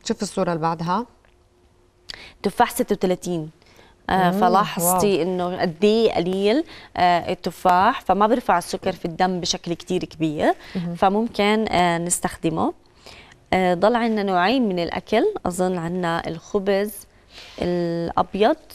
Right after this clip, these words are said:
Speaker 2: شوي مرتفع تاعه، عنا لا ال-،
Speaker 1: لا، هاي
Speaker 2: الأرز
Speaker 1: إيش؟
Speaker 2: البني.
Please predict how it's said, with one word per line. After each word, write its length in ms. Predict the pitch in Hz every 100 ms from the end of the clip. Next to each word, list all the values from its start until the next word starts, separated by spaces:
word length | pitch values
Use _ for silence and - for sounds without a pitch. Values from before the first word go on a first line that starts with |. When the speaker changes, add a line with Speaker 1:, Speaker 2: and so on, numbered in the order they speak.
| - _ _ - _ _ _ _ _ - - _ _ - _
Speaker 2:
شوي 480 | - - 190 185 185
مرتفع 600 | 180 175 - 175 190 226 359 - _ -
تاعه، 400 | 165 160 196 349 - _ _ _ -
عنا 260 | 196 190
لا 120 | 180 -
ال-، 560 | 185 170 175 170 165 190
Speaker 1:
لا، 100 | -
هاي 200 | 180 180
Speaker 2:
الأرز 320 | 220 214 214
Speaker 1:
إيش؟ 80 | 214
Speaker 2:
البني. 280 | 180 170